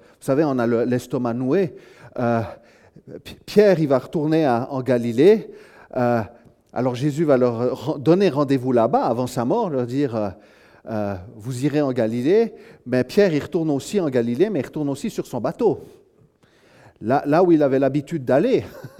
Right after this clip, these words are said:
<laughs> ou dire, bah, fichu pour fichu, euh, j'y vais. Et ce qui est intéressant de voir, c'est que Jésus va aller à la rencontre de Pierre. Il va l'attendre sur le bord. Et il va préparer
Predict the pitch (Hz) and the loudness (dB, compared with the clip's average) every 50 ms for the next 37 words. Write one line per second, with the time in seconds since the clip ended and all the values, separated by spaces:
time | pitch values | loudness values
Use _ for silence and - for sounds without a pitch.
0 | - - - 190 - - 202 - - - 214 190 - 139 120 143 170 143 131 123 | -10 -8 -10 -10 -8 -6 -8 -8 -8 -12 -18 -14 -10 -4 0 0 2 4 4 4
1 | 123 117 117 - - 160 - - 185 - 165 139 - - 139 123 - - 185 202 | 4 4 2 0 -4 -8 -6 -6 -6 -6 -8 -8 -8 -8 -10 -10 -10 -8 -8 -4
2 | 226 202 156 117 110 101 - - - - - 143 - - 110 123 143 143 208 220 | -2 0 2 2 0 -2 -4 -10 -18 -20 -20 -20 -18 -12 -10 -6 -4 -2 0 0
3 | 196 151 123 - - 185 170 156 - 170 - 196 - - 156 135 120 120 139 180 | 0 0 -2 -2 -2 -2 -2 -2 -2 -2 -2 -4 -4 -6 -6 -8 -6 -4 -4 -2
4 | 208 233 233 - - - _ - - - _ _ - - 143 - - 139 120 110 | -2 -4 -6 -8 -12 -18 _ -20 -20 -20 _ _ -10 -8 -8 -6 -6 -6 -4 -2
5 | 139 170 170 156 143 165 208 233 247 220 - - - - - 107 123 120 175 190 | 0 0 0 0 -2 -6 -6 -6 -6 -6 -10 -14 -20 -20 -6 -2 0 2 4 4
6 | 196 208 214 202 196 180 160 131 160 156 - 175 185 180 160 139 151 143 - - | 4 4 4 4 4 2 0 0 -2 -4 -4 -4 -4 -4 -2 -2 -4 -4 -2 0
7 | 233 240 262 254 185 120 - - - _ - - - - - - 190 165 185 180 | 0 2 2 2 0 -2 -4 -8 -16 _ -20 -20 -20 -8 -4 -2 0 2 2 2
8 | 170 185 170 - - 220 247 254 254 247 185 - - - - 180 170 180 170 147 | 2 0 -2 -2 -2 -2 0 0 -2 -2 -4 -6 -8 -8 -6 -4 -2 -2 -2 0
9 | 190 214 214 208 190 160 139 - - - - _ - - - 151 - 151 160 156 | -2 -2 -4 -4 -8 -10 -12 -14 -18 -20 -20 _ -20 -20 -14 -4 -2 0 2 2
10 | 185 180 - 196 202 202 - 202 196 170 202 220 226 208 | 2 2 2 0 0 0 0 -2 0 2 4 4 4 4